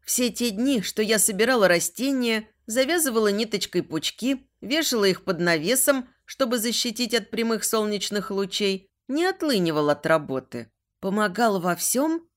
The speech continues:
и старался как мог. Правда, временами бухтел и смотрел на меня жалостливым взглядом, но я не собиралась отменять ему свое наказание.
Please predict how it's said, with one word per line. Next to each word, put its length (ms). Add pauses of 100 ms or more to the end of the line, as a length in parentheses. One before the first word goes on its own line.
и 120
старался 680
как 340
мог. 420 (420)
Правда, 380
временами 560
бухтел 800 (100)
и 100
смотрел 540
на 80
меня 320
жалостливым 760
взглядом, 720 (280)
но 100
я 200
не 140
собиралась 640
отменять 520
ему 180
свое 360
наказание. 840